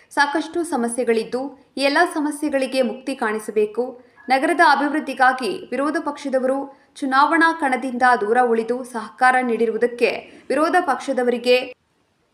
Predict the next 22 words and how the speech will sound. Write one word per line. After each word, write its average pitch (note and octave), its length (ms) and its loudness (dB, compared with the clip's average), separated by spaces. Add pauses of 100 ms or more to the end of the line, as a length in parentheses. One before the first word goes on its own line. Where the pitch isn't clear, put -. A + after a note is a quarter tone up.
ಅಭಿನಂದನೆಗಳನ್ನು D4+ 920 2
ಸಲ್ಲಿಸಿ, A#3 680 -4
ಮುಂದೆಯೂ D#4 440 0
ಇದೇ C4+ 260 0
ರೀತಿ C4+ 320 -6
ಸಹಕಾರವಿರಲಿ A#3+ 1080 0
ಹಾಗೂ C4 280 -2
ನೂತನ B3+ 380 0
ಅಧ್ಯಕ್ಷ C#4 520 0
ಮತ್ತು C4+ 300 -2
ಉಪಾಧ್ಯಕ್ಷರು A#3+ 960 0 (220)
ಪಕ್ಷಾತೀತವಾಗಿ C#4+ 920 2
ಅಭಿವೃದ್ಧಿ B3 580 0
ಕೆಲಸ A#3 300 -2
ಕಾರ್ಯಗಳನ್ನು A3+ 600 0
ಮಾಡಿ A3+ 640 0 (140)
ನಗರದ D#4 420 0
ಅಭಿವೃದ್ಧಿಗೆ B3+ 640 -2
ಶ್ರಮಿಸಬೇಕು A#3+ 680 -4
ಎಂದು A#3+ 600 0
ಶುಭ C#4 260 -2
ಹಾರೈಸಿದರು. A3 1000 -2